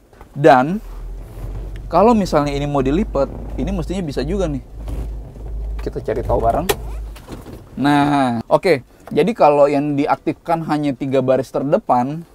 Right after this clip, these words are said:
yang baris keempat ini bisa untuk menaruh barang. Ini bisa menjadi ruang kargo.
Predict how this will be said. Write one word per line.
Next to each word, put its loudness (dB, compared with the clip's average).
yang -2
baris 0
keempat 0
ini 0
bisa -2
untuk -4
menaruh 0
barang. 4
Ini -4
bisa -8
menjadi -4
ruang 0
kargo. 4